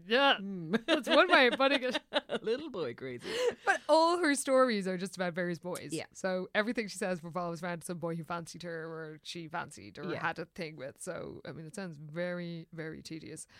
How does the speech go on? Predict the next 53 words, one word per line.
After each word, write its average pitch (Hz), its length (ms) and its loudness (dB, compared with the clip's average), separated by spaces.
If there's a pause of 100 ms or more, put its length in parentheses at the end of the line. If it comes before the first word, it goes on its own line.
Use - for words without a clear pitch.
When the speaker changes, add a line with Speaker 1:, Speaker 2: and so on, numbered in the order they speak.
(280)
Speaker 2:
So - 40 -8
Speaker 1:
Uh, 156 40 -10
Speaker 2:
Jessica's 175 600 -2
delighted, 135 320 -6
of - 80 -18
course. - 360 -18
<laughs> - 120 -6
Speaker 1:
Yes. 233 280 2
Speaker 2:
Yeah. 220 260 4
Speaker 1:
Oh, 254 120 6
she's 277 220 0
found 196 180 0
a - 40 -8
kindred 180 340 -6
spirit, 185 300 0
all 170 120 0
right. 311 180 4
Speaker 2:
<laughs> 294 180 -2
Yeah. 254 100 0 (300)
Speaker 1:
Um, 208 200 0
so 226 140 0
Liz 254 280 2
feels 226 240 2
a - 40 -6
bit 220 160 -2
guilty 208 300 0
about 185 200 -2
Enid, 208 240 0 (180)
as 285 120 2
well 196 280 6
she 320 200 0
might. 330 240 0
Speaker 2:
Fuck's 453 180 -2
sake, - 380 4
considering 285 380 -2
you 247 60 2
made 214 160 0
no 208 180 2
efforts 190 360 -2
whatsoever 185 580 -4
<laughs> 294 220 0
Speaker 1:
To 214 60 -6
get 269 120 6
Speaker 2:
to, 220 60 4
Speaker 1:
in 180 60 0
Speaker 2:
like, 175 80 -2
Speaker 1:
touch 294 200 0
with 269 120 -4
her. 165 120 -6
Speaker 2:
catch 220 240 -6
up 196 120 2
with 196 180 0
her 175 180 -2